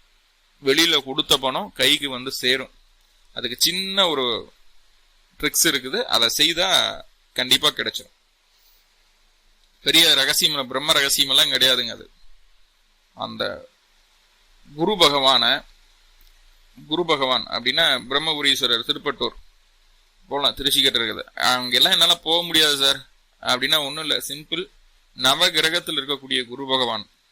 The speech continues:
இல்லையா, நவ கிரகத்துல இருக்கக்கூடிய குரு பகவானை வழிபாடு பண்ணணும். குரு பகவானுக்கு ரெண்டு நெய் தீபம் போட்டுட்டு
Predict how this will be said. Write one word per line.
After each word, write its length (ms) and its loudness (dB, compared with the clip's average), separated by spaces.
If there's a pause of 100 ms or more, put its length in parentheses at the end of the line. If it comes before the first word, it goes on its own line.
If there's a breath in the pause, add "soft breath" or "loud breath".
(160)
இல்லையா, 520 2 (600)
நவ 280 2
கிரகத்துல 480 2 (140)
இருக்கக்கூடிய 520 0 (280)
குரு 200 -10
பகவானை 480 -4 (840)
வழிபாடு 440 2
பண்ணணும். 420 -6 (260)
குரு 140 -8
பகவானுக்கு 540 0 (400)
ரெண்டு 220 -4
நெய் 200 2
தீபம் 320 0
போட்டுட்டு 360 -8